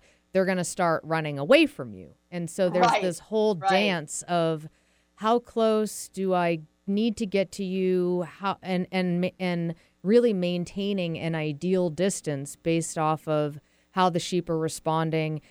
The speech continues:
Speaker 1: And the sheep know when a dog is, how, like, if a dog has a really strong presence, the dog doesn't have to get that close. They're like, "Okay."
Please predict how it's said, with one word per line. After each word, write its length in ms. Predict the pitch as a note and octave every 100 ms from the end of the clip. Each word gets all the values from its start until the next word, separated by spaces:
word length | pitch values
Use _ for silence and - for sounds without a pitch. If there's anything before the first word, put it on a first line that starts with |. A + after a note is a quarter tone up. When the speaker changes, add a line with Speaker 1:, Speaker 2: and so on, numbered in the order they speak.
| _
Speaker 1:
And 140 | F#3+ F#3
the 60 |
sheep 420 | E3 - E4 G#4+ -
know 560 | D#3 D3+ D3 C#3+ D3 D#3+ _ _ _ -
when 560 | F3 F3 E3+ D#3+ D#3+ -
a 100 | D3+
dog 560 | E3+ F3 F#3 F3+ F3 -
is, 600 | E3 D#3+ D#3 D3+ D3+ - -
how, 260 | F3+ F3 E3+
like, 180 | E3+ D#3+
if 100 | E3
a 80 |
dog 340 | D3+ E3 E3+ E3
has 180 | E3+ D3
a 80 |
really 320 | C#3+ D3 D3 D3
strong 460 | - D#3+ D3+ D3+
presence, 680 | - D#3+ D#3 G3+ A3 - - _ _ -
the 80 |
dog 200 | G3 C4
doesn't 180 | C#4+ B3+
have 180 | A#3 A#3+
to 80 | G3
get 200 | G#3 G#3
that 180 | F3+ E3
close. 400 | - G#3 - -
They're 180 | E3+ E3
like, 180 | E3
"Okay." 340 | B3+ D#4+ D#4